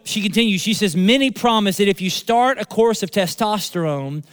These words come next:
all your problems will go away." Now, here's the question. Do you think that's just an accident that we've come to this place?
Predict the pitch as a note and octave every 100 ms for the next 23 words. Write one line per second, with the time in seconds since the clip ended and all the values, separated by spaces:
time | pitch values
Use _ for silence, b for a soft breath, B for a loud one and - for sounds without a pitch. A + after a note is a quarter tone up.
0 | b b D#3+ F3 G3 G#3 G#3 - F3 C#3
1 | C3 C3 C3 C3+ B2 A#2+ G#2 G#2 B2 B2+
2 | D#3 D3+ B2+ F2+ - _ _ _ _ _
3 | _ _ _ _ _ _ _ _ _ _
4 | _ _ - B B B B - F#3+ D#4
5 | A#3 G3+ D#3 B2 - - b - A3 D#4+
6 | G4 F4+ D#4+ - A3 D#3 B2 B2 - F3+
7 | D#3+ D#3+ C#3+ C#3 - C3+ C#3+ D#3 - E3
8 | G3+ -